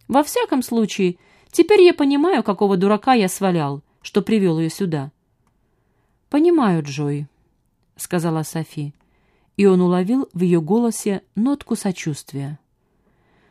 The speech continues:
"Моей единственной мыслью было избавиться от нее как можно раньше.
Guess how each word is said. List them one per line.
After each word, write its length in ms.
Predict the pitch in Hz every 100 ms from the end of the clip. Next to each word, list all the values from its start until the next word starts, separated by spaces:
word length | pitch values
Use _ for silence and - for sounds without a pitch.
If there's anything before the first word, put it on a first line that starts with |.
| _
"Моей 380 | 214 262 330 359
единственной 500 | 285 359 339 302 302
мыслью 440 | 311 403 403 254 220
было 400 | 208 180 165 - _ _ _
избавиться 600 | 311 302 339 294 220 -
от 120 | 214
нее 200 | 247 269
как 140 | 247 226
можно 320 | 247 233 262
раньше. 520 | 269 190 156 - 139